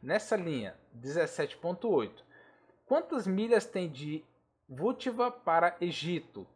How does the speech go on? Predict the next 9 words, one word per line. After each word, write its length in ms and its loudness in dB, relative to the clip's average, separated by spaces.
Trinta 720 0
ponto 540 -8
quatro. 380 -10
Você 180 -2
tá 160 0
vendo 240 0
que 200 -4
essa 300 0
linha, 720 -2